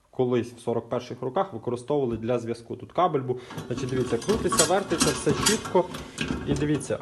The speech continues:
ну, типу, якщо крутиться зараз, бачите, ручка крутиться. Тут є такий перемикач. Перемкнули перемикача, все, ручка не крутиться. Собі розмотуєте, намотуєте. Кльова штука, триста гривень, металева, надійна, суперова.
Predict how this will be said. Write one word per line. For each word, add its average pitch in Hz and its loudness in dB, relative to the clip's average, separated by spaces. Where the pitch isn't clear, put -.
ну, 135 4
типу, 123 0
якщо 120 4
крутиться 156 0
зараз, 143 4
бачите, 123 2
ручка 139 0
крутиться. - -4
Тут - -10
є 151 2
такий 151 -2
перемикач. 139 0
Перемкнули 127 0
перемикача, 123 -2
все, 110 -2
ручка 135 0
не 120 0
крутиться. 180 -2
Собі 131 0
розмотуєте, 139 2
намотуєте. 104 -2
Кльова 156 4
штука, 170 -2
триста 135 -2
гривень, 117 -2
металева, 113 2
надійна, 110 0
суперова. 101 -4